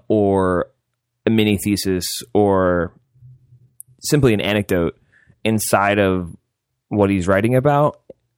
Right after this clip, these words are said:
And he can loop these in, in a really grand scale. Like, we're literally talking, like, a eight hundred word footnote. Um, he can loop these in, in a way that's most of the time works. And I think that's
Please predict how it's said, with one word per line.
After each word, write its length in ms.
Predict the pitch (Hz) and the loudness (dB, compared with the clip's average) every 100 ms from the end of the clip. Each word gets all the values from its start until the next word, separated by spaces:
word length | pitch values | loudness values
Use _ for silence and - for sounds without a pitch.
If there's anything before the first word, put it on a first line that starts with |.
| _ _ | _ _
And 100 | 117 | 0
he 120 | 117 | 0
can 320 | 113 127 110 120 | 2 0 0 2
loop 240 | 147 - | 0 0
these 240 | 127 107 98 | 0 2 2
in, 260 | 101 92 | 0 0
in 140 | 87 98 | 0 -2
a 60 | |
really 320 | 92 110 107 | 0 2 2
grand 460 | 101 92 95 92 95 | 0 -2 -2 -2 -4
scale. 440 | - 90 90 98 | -4 -2 0 0
Like, 160 | 71 113 | -2 0
we're 140 | 147 | 2
literally 400 | 131 113 95 87 | 2 2 2 -2
talking, 420 | 82 87 80 76 78 | -2 -4 -6 -10 -8
like, 300 | 73 71 - _ _ _ | -8 -10 -16 _ _ _
a 200 | 95 85 - | -4 -4 -4
eight 160 | 87 87 | -4 -4
hundred 320 | 87 82 76 | -4 -4 -4
word 240 | 78 73 - | -4 -4 -6
footnote. 460 | 85 - 101 107 - - - _ _ _ _ - | -6 -4 -2 -2 -4 -20 -20 _ _ _ _ -6
Um, 460 | 104 85 67 60 - _ | -4 -2 -6 -14 -20 _
he 140 | 120 | -4
can 200 | 135 120 | -2 0
loop 200 | 123 143 | 0 -2
these 300 | - 120 98 | -2 -2 -2
in, 120 | 98 104 | -4 -2
in 100 | 104 | -2
a 60 | |
way 320 | 92 92 90 87 | -2 0 0 -2
that's 560 | 85 78 - - - - _ _ - - _ _ _ | -4 -6 -8 -10 -12 -20 _ _ -20 -20 _ _ _
most 320 | 120 131 127 113 | 0 2 2 0
of 40 | |
the 60 | 104 | -2
time 280 | 107 95 78 | -2 -4 -4
works. 300 | 64 - - - - - | -8 -8 -12 -12 -14 -6
And 100 | 104 | -4
I 60 | |
think 240 | 98 113 98 | -2 -4 0
that's 500 | 98 - - - | -2 -2 -10 -12